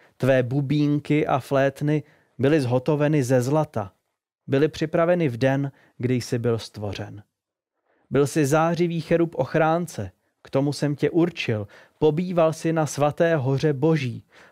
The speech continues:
procházel ses uprostřed ohnivých kamenů. Na svých cestách jsi byl bezúhonný ode dne svého stvoření, dokud se v tobě nenašla podlost.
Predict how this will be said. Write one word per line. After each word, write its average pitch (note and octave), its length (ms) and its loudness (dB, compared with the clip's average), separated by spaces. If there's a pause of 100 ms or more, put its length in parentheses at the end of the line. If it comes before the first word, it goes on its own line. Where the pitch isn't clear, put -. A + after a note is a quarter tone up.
procházel E3+ 560 -2
ses D#3+ 260 -6 (260)
uprostřed D3 640 -2
ohnivých C#3+ 480 -2
kamenů. D3+ 480 -2 (500)
Na B2 120 0
svých C#3 300 -6
cestách B2+ 600 0
jsi C#3+ 160 -4
byl C#3+ 200 2
bezúhonný D#3+ 920 0 (360)
ode D3 300 2
dne D3+ 400 0
svého C3+ 440 -2
stvoření, C3 680 -2 (580)
dokud C#3 260 -6
se F3 100 -2
v - 60 -14
tobě E3+ 260 2
nenašla D#3+ 500 -2
podlost. A2+ 800 -4